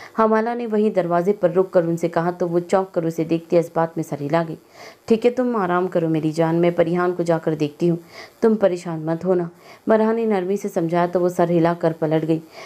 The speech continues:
अपने कमरे में पहुँच कर दरवाज़ा बंद करती वो हाथों में चेहरा छुपाए बुरी तरह रो पड़ी थी। इसका कसूर नहीं था, मगर फिर भी वो घबराई हुई सी बैठी थी,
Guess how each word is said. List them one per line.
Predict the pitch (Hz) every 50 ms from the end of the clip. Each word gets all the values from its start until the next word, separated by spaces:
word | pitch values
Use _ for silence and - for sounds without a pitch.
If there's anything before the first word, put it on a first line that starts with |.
| - - -
अपने | 165 - 185 185
कमरे | 175 175 - 175 175 170 175 175
में | 170 170 165
पहुँच | 170 175 170 175 175 175
कर | - - 180 170
दरवाज़ा | 165 165 156 160 165 160 175 165
बंद | 160 175 175 175 175
करती | - 175 165 170 - 175 175
वो | 170 170
हाथों | 165 160 170 165 165 190 185
में | 180 175
चेहरा | 165 175 - 156 151 160
छुपाए | 156 - 185 170 - 175 170 165 - - - - - - - -
बुरी | 175 175 220 226 226 220
तरह | 220 196 175 170 175
रो | 165 160 156 147
पड़ी | 151 165 151 160 170 170
थी। | 170 170 170 - - - - _ -
इसका | 226 220 - 262
कसूर | 262 262 277 269 262 254 240
नहीं | 240 220 202 190 196 190 208
था, | 190 190
मगर | 190 180 170 180 175
फिर | 175 - 214 185
भी | 175 170 185 180
वो | 175 180 170
घबराई | 170 175 151 156 160 160 160 160
हुई | 151 156 170 180 185
सी | 185 175 160
बैठी | 156 156 143 - 170 165
थी, | 165 156 -